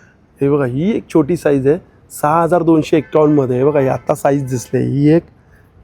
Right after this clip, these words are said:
ही एक साईज आणि ती एक तिसरी साईज मला वाटतं. इथं आपण बघतोय बघा, श्री स्वामी समर्थ. हा पण मखर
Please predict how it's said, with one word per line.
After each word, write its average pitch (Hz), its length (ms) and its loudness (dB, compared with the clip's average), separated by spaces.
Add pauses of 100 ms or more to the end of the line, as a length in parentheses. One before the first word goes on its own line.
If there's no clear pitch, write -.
(120)
ही 143 140 2
एक 156 140 2
साईज 165 440 2
आणि 143 200 -2
ती 175 120 0
एक 175 140 -2
तिसरी 170 300 0
साईज 131 260 -2
मला 127 160 -6
वाटतं. 123 280 -10 (640)
इथं 131 180 -4
आपण 165 240 -2
बघतोय 156 320 -2
बघा, 120 300 -4
श्री 156 280 -4
स्वामी 151 360 -2
समर्थ. 127 400 -4 (2000)
हा 135 100 -8
पण 170 200 -4
मखर 147 260 -4